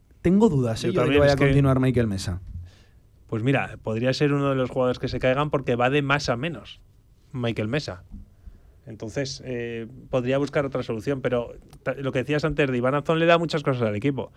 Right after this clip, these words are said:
Speaker 2: Le viene muy bien al equipo. Con Iván Azón siempre pasan cosas.
Speaker 1: A-, además, especialmente incómodo el rival,
Speaker 2: Sí.
Speaker 1: porque creo que hay que tenerlo en cuenta, quien está enfrente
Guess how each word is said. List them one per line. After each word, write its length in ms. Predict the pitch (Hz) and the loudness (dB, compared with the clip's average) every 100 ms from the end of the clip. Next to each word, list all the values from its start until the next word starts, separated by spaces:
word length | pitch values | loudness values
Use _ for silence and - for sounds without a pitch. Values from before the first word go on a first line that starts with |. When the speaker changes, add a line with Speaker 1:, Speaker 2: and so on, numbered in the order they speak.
| - - | -20 -8
Speaker 2:
Le 140 | - 127 | 0 4
viene 180 | 139 | 4
muy 240 | 160 170 175 | 6 4 6
bien 160 | 165 | 4
al 100 | 143 | 4
equipo. 340 | 107 117 135 110 | 0 -2 -2 -2
Con 120 | 123 | -2
Iván 180 | 117 135 | -2 -2
Azón 220 | 143 165 | 0 -2
siempre 340 | 151 180 175 - | 0 0 2 2
pasan 280 | 151 110 101 | 0 -2 -2
cosas. 400 | 127 - - - | -4 -4 -16 -16
Speaker 1:
A-, 200 | - - | -12 -6
además, 460 | 123 139 170 - - | -2 2 2 2 -4
especialmente 960 | 151 - - 143 156 165 165 175 170 156 | -6 -6 -2 -2 2 2 4 4 6 4
incómodo 720 | 147 135 170 175 185 208 196 | 4 6 8 10 8 6 4
el 160 | 160 | 4
rival, 520 | 147 143 143 190 226 - - | 6 8 8 8 4 -4 -20
Speaker 2:
Sí. 180 | - - 113 | -18 -4 0
Speaker 1:
porque 240 | 120 135 | 2 2
creo 140 | 135 | 4
que 60 | 143 | 4
hay 60 | 139 | 4
que 80 | |
tenerlo 320 | 135 139 131 123 | 4 6 6 6
en 60 | 120 | 4
cuenta, 420 | 123 120 156 196 | 2 6 4 4
quien 180 | - 123 | -2 -4
está 240 | 110 139 | 0 2
enfrente 600 | 135 123 117 117 151 180 | 2 2 -2 2 2 0